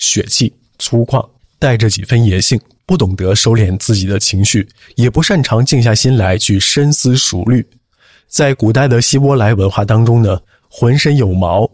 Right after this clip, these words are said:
往往被看作是血气旺盛的象征。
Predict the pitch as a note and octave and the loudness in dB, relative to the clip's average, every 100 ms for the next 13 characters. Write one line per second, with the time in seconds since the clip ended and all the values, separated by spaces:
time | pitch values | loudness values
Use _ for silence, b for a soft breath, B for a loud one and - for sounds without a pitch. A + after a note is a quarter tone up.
0 | _ A#2+ B2 G2 G#2+ G#2 - A2+ G#2+ G2 | _ 0 0 0 -2 -2 -2 0 2 0
1 | - F#2 F#2+ - - - F3 G#2 - A2+ | -2 -4 -8 -10 -6 -2 0 0 0 -2
2 | G2 C#3 B2+ G2 - G2 F2+ F2+ G#2 F#2 | -2 -2 0 0 -2 -4 -4 -4 -2 -2
3 | F#2 F#2 | -4 -8